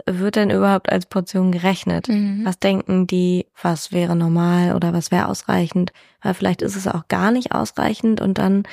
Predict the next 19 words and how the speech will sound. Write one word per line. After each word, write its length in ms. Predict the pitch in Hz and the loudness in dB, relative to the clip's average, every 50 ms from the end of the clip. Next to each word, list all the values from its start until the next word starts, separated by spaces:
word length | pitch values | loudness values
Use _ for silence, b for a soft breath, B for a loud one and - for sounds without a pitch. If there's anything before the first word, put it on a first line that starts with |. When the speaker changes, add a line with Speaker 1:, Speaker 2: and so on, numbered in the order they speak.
| B B B B B B B - | B B B B B B B 0
Speaker 1:
ähm, 380 | 190 185 180 180 180 180 185 - | 0 2 4 4 2 2 0 0
kannst 260 | - 202 202 190 - | 0 0 0 0 0
du 40 | 190 | -2
direkt 300 | - 185 190 185 185 - | -2 0 0 -2 0 0
damit 240 | 190 185 185 - - | 0 2 2 0 0
arbeiten, 520 | 190 180 185 185 190 185 - - 185 185 | -2 0 2 2 0 0 0 0 2 2
ja, 200 | 185 185 180 180 - | 4 4 4 2 0
ist 160 | - - - | -2 -4 -8
klar, 200 | - - 208 208 | -6 -4 -2 -2
dass 140 | 202 185 - | -2 -2 -2
du 100 | - 185 | 0 0
nach 140 | 170 170 175 | 0 0 0
anderthalb 400 | - 175 170 170 175 170 165 - | 0 0 0 0 0 -2 -4 -2
Stunden 340 | - - 180 190 - 175 | -2 -2 0 0 0 0
wieder 220 | 175 170 175 175 - | 0 0 0 -2 -2
total 460 | - - - - - 196 202 - - | -4 -6 -8 -6 -4 -2 -2 0 2
den 180 | - 196 190 196 | 2 2 4 4
Hunger 260 | 208 214 202 180 165 | 2 2 2 0 0
hast. 300 | 165 170 - - - | -2 -2 -4 -8 -14